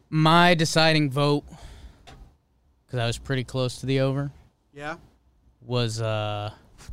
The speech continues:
Speaker 1: both bullpens are fully rested. Everyone had an off day yesterday.
Speaker 2: How's their bullpen doing? Like, who are their big bullpen pieces?
Speaker 1: I mean, they try their hardest whenever they come in, which is really all you can ask.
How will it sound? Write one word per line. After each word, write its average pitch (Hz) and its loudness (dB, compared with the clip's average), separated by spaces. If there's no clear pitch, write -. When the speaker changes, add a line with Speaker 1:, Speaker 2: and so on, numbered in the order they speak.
Speaker 1:
both 185 4
bullpens 117 0
are 113 -4
fully 123 -4
rested. 131 -2
Everyone 123 -4
had 120 0
an 117 -6
off 117 -4
day 104 -12
yesterday. 113 -12
Speaker 2:
How's 180 2
their 233 8
bullpen 196 6
doing? 131 2
Like, 117 -8
who 156 2
are 175 6
their 175 4
big 117 -4
bullpen 101 -6
pieces? - -12
Speaker 1:
I 135 0
mean, 196 4
they 202 2
try 151 2
their 160 6
hardest 117 -2
whenever 110 -6
they 107 -6
come - -16
in, 123 -12
which - -18
is 107 -8
really 110 -2
all 104 -2
you 104 -8
can - -16
ask. - -12